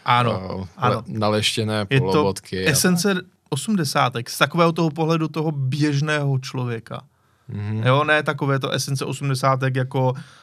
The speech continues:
Speaker 1: disco a, a, jo, jako z toho pohledu showbiznisu. Ale tohle je prostě pohled běžného člověka. A běžný člověk jezdil Fordem Sierra.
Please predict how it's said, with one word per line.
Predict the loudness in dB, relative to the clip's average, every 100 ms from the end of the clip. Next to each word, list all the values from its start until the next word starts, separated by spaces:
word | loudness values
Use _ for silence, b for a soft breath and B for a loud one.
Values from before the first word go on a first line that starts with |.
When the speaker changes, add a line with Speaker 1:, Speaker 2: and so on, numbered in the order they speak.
| B
Speaker 1:
disco | 0 0 0 0 4 4 4
a, | 2 2 2 2 2 0
a, | -4 -10 -8 -8 -10 -12 -14 -14 -6
jo, | -2 0
jako | 0 -4 -8 -12 -16 -20 -16 -16 -16 _ _ _ _ B B
z | -2
toho | 0
pohledu | 2 2 2 2 0 -4
showbiznisu. | -2 2 4 4 0 -4 -14 -4
Ale | -2
tohle | 0 -2 -4
je | -6
prostě | -8 -12 -10
pohled | -8 -6 -4
běžného | -4 -4 -2 -2 -2
člověka. | -4 -4 -4 -4 -6 B B B
A | 0
běžný | 2 4 2
člověk | 2 4 4 4 -2 -6
jezdil | -4 0 2 0 -2 _
Fordem | -6 -4 -2 -4
Sierra. | -4 -2 -2 -4